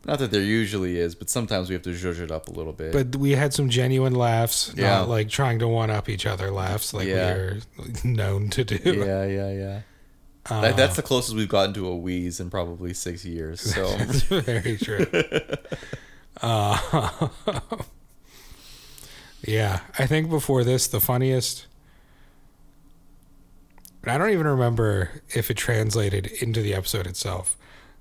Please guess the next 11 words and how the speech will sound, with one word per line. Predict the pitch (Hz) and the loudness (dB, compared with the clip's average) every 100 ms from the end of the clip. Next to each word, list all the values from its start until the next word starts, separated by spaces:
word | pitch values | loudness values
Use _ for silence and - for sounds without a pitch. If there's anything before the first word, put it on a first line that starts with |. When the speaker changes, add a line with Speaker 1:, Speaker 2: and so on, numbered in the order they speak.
| - - - | -20 -20 -14
Speaker 2:
but | 113 117 | -2 -2
the | 104 | 0
hardest | 107 143 180 185 - | 0 2 2 2 0
I | 120 107 | 0 0
laughed | 101 92 95 95 107 - - - - - | 0 0 -2 -6 -10 -14 -18 -20 -20 -8
in | 127 110 | -2 0
a | 101 98 92 | 0 -2 -2
We | 92 110 | -2 -2
Have | 113 113 | 0 0
Fun | 113 101 | -2 -2
episode | 92 104 - 101 98 | -2 -4 -4 -6 -8